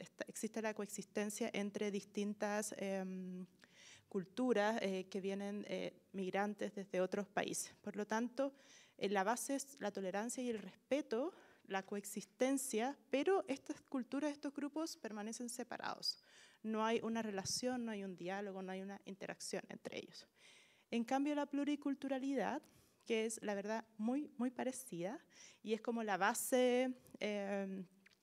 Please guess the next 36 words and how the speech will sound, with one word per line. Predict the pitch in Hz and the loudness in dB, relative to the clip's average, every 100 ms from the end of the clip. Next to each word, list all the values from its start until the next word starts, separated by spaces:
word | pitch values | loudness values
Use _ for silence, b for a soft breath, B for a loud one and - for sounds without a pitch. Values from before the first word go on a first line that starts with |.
| _ - - - | _ -18 -18 -4
para | - 214 208 | 2 4 2
la | 202 | 0
política | 185 190 220 202 | -2 -2 -4 -2
pública, | 226 233 233 | -2 0 -2
el | 214 | -2
reconocimiento | 220 208 - 196 202 226 226 233 | -2 -2 -2 -2 0 0 0 -2
en | 196 190 | 0 -2
algunos | 185 220 240 247 | -2 -2 -2 -2
países | - 208 220 - 233 240 - B B B B - | -2 0 -2 -2 -2 -2 -6 B B B B 0
de | 208 | 2
Latinoamérica, | 208 202 185 214 233 226 214 - _ | 2 0 0 0 0 -2 -4 -8 _
seguramente | - 202 190 202 202 196 202 104 - | -8 -4 -2 -2 -4 -6 -6 -6 -6
es-, | 196 - - | -10 -10 -4
habrán | 190 190 190 196 | -2 -2 -4 -6
escuchado | 202 - - 208 | -10 -10 -8 -6
alguna | 190 190 190 | -4 -4 -4
vez | 190 208 | -4 -4
los | 196 190 | -4 -6
estados | - 190 190 | -2 -2 -2
plurinacionales, | 208 202 185 185 - 160 160 208 349 - B B B _ | 0 2 2 -2 -4 -4 -4 -4 -4 -8 B B B _
para | 214 214 | 2 2
aplicar | 208 208 208 | 4 2 4
los | 220 | 2
principios | 220 202 220 220 214 | 0 -2 -2 0 2
de | 214 | 4
la | 208 | 2
ult-, | 208 - | 0 -4
interculturalidad. | 220 214 196 202 196 175 175 175 - - - | -2 -2 -4 -6 -4 0 0 0 -4 -8 -6
Responde | 202 - 226 240 | -4 2 4 4
a | 226 | 4
la | 214 | 2
necesidad, | 202 190 - 196 190 | 0 -2 -2 0 0
entonces, | 233 247 277 277 | 0 0 -2 0
de | 277 | 0
un | |
concepto | 269 262 - 294 302 - - 302 | 0 -2 -2 -2 -4 -6 -2 0